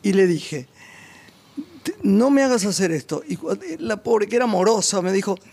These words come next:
"¿Podés contestarme?". No contestó. Digo, "¿Sabés qué pasa? Yo voy a ser falsa con vos.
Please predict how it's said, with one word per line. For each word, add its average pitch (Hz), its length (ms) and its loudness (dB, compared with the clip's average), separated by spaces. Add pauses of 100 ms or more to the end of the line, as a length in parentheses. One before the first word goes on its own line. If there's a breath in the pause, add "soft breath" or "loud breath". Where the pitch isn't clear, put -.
(400 loud breath)
"¿Podés 269 260 2
contestarme?". 247 580 0
No 220 160 0
contestó. 196 400 0
Digo, 202 200 -2
"¿Sabés 233 300 -2
qué - 140 -4
pasa? 220 340 0
Yo 202 140 0
voy 254 100 -2
a 254 60 0
ser 226 160 -2
falsa 220 480 -2
con 143 200 -8
vos. 143 320 -12